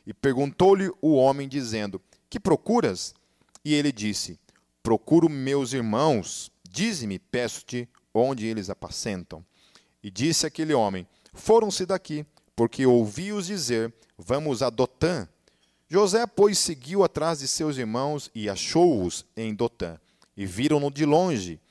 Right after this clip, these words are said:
e antes que chegasse a eles, conspiraram contra ele para o matarem. E disseram um ao outro: Eis lá vem o sonhador Mor.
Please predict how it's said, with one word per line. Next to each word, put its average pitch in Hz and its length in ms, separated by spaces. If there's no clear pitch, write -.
e 92 220
antes 165 300
que - 120
chegasse 143 640
a 151 80
eles, 101 420
conspiraram 123 880
contra 160 400
ele 110 300
para 110 260
o 107 40
matarem. 90 640
E 104 100
disseram 131 640
um 220 220
ao 185 120
outro: 104 440
Eis 151 400
lá 143 160
vem 123 280
o 123 60
sonhador 110 640
Mor. 87 460